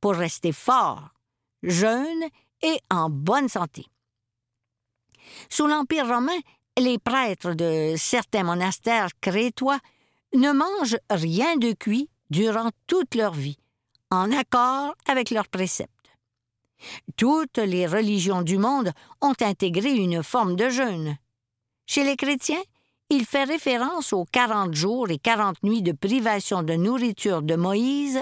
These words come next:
à travers le désert. La Bible rapporte que Jésus-Christ expérimente l'abstinence pendant quarante jours, juste après son baptême. Mais la privation complète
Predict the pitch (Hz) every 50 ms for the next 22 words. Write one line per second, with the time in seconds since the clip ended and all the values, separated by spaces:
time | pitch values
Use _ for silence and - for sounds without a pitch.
0 | - _ - - 320 277 - 214 196 175 214 240 226 196 185 180 175 151 156 156
1 | 147 120 139 127 - - - - _ _ _ _ _ _ _ _ _ _ _ _
2 | _ _ _ _ _ _ _ - 196 202 190 190 302 320 240 190 160 156 151 160
3 | 175 - - 269 285 254 - - 165 - - _ _ _ _ _ _ - 202 196
4 | 220 285 285 247 247 269 240 - 302 320 294 220 180 - - - - 214 202 190
5 | 202 196 202 233 262 254 214 - 196 180 170 180 190 190 175 - - - - 214
6 | 208 220 240 254 240 202 - - - - - - _ - - 233 220 202 202 190
7 | 175 - - 220 220 202 196 185 180 170 156 170 185 208 247 269 277 247 - _
8 | _ - - - _ - 220 180 220 294 320 339 339 - - 330 254 233 233 247
9 | 240 - 233 208 196 190 - - 135 139 - - - - _ _ _ _ _ _
10 | _ _ _ _ _ _ _ _ _ - 202 180 180 180 175 170 175 170 - -
11 | 190 226 262 220 214 190 185 - - 226 214 - - 196 202 196 190 - - 240
12 | 254 240 - -